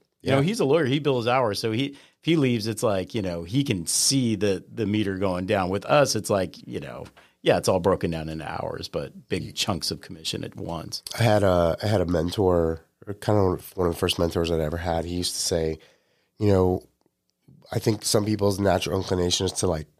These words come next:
Speaker 2: push through that." And he's like, his, his thought was the same. He's like, "No, go. Like, you should go home.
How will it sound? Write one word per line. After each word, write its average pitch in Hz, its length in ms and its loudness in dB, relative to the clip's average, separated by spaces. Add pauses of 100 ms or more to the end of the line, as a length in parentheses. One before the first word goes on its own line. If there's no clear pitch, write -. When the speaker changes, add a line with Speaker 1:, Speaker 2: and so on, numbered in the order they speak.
(120)
Speaker 2:
push 98 240 0
through 95 200 0
that." 87 360 -2
And 98 120 -4
he's 101 120 -4
like, 87 200 -2 (720)
his, - 360 -2
his 117 280 0
thought 107 280 0
was 98 100 -6
the - 60 -6
same. 104 120 0
He's 98 120 -2
like, 98 100 0
"No, 92 100 0
go. 90 380 0
Like, 104 260 -4
you 101 80 -4
should 98 120 -6
go 95 120 0
home. 95 220 2